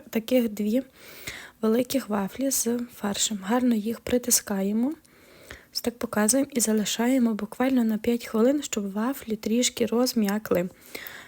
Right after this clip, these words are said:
Тому що я зробила трішки помилку, і в мене видно на відео, що я їх поламала.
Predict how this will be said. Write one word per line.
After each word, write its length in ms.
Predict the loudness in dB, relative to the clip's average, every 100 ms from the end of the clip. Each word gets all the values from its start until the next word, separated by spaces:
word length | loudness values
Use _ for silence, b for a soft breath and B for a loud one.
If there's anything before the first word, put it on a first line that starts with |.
| B B B
Тому 240 | -2 0
що 140 | 2 2
я 100 | 2
зробила 400 | 0 0 0 0
трішки 340 | 0 -4 -4 -2
помилку, 420 | 2 2 2 2
і 40 |
в 40 | 2
мене 260 | 4 4
видно 300 | 2 0 2
на 160 | 2 2
відео, 340 | 0 0 -2
що 160 | -2 -2
я 140 | 0
їх 200 | -2 -2
поламала. 640 | 0 4 4 4 0 -4